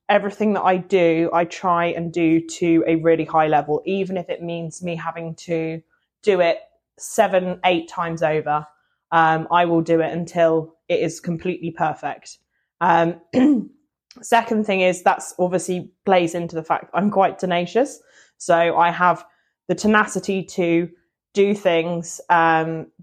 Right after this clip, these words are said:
that a lot of people wouldn't do, because I have a lot of patience. So that's my third strength. I'm a very patient person. Um, my fourth would be that I'm caring, loving, understanding,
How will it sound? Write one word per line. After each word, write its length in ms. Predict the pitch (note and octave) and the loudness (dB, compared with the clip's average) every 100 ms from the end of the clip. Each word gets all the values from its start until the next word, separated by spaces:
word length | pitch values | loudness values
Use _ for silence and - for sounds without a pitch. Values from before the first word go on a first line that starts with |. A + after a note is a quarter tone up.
| - | 0
that 320 | E3+ D3+ - | 0 0 -2
a 40 | F#3+ | 0
lot 140 | E3+ | 0
of 120 | - | 0
people 240 | F3+ E3 E3 | -4 -4 -2
wouldn't 360 | E3+ E3 D3+ | -2 -2 -6
do, 280 | D3+ D3+ D#3 D#3+ | -4 -4 -4 -6
because 560 | E3 - E3 D#3 D#3 - | -8 -4 -2 -2 -6 -4
I 120 | D#3+ | -2
have 160 | D#3+ | 0
a 40 | E3 | 2
lot 180 | E3 - | 2 2
of 120 | D#3+ | -6
patience. 640 | - A3 G3 D#3 - - - | -2 -2 0 -6 -8 -14 -10
So 80 | D#3+ | -6
that's 240 | - - | -6 -4
my 100 | E3+ | -6
third 340 | E3 G#3 F3 | 0 0 0
strength. 440 | - - D3 - D#3 | -4 -8 -8 -8 -10
I'm 100 | D#3 | -10
a 60 | |
very 280 | D#3 E3+ E3+ | 0 2 2
patient 520 | F3 F#3 E3 - D#3 | -2 -4 -4 -8 -16
person. 520 | D#3+ D3 D3 C#3+ G3 A#3 _ _ _ _ _ - | -8 -8 -6 -6 -6 -6 _ _ _ _ _ 2
Um, 520 | E3+ E3+ E3+ E3+ E3+ _ _ _ | 4 4 2 -2 -10 _ _ _
my 200 | F#3 F3+ | -2 -2
fourth 440 | F3+ A3 A3 A3 | 0 4 4 2
would 200 | G#3 G3 | -4 -4
be 500 | G3 F#3 F3+ F3+ - - | -2 -2 0 -2 -6 0
that 320 | E3+ D#3 - - | 0 0 -6 -10
I'm 300 | E3+ F3 F3 _ _ - | -10 -8 -14 _ _ -4
caring, 720 | A#3+ A#3+ A#3 A#3 A3+ A3+ G#3+ _ _ _ | 2 2 2 0 0 -4 -8 _ _ _
loving, 720 | F#3 F#3 F3 F3+ F3+ F3+ F3+ - | 0 2 2 0 0 -4 -6 -4
understanding, 1000 | G3+ F3 - E3 D#3+ D#3+ D#3 D#3 D#3+ | -2 -2 -2 0 0 0 0 0 -4